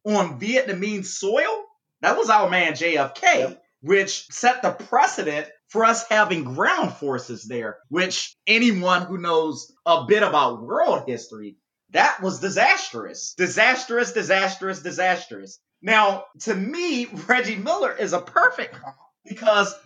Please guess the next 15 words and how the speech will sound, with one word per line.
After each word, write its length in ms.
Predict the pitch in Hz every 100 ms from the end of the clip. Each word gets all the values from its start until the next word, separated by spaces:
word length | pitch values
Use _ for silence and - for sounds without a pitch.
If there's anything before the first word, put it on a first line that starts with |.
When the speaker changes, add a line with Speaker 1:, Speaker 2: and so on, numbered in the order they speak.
| _
Speaker 1:
this 360 | 156 202 508
is 120 | 466 254
a 80 |
man 360 | 165 156 160 165
who's 280 | 170 160 131
looked 300 | 180 196 170
at 240 | 165 165 - _ _ -
as 380 | 202 190 - - -
this 380 | 139 233 - -
elite 600 | 214 170 202 302 311 - -
all-time 640 | 226 233 240 - 208 202 190
player. 380 | 208 165 107 - -
The 120 | 208
pros 480 | 202 302 349 311 185
are 360 | 139 127 180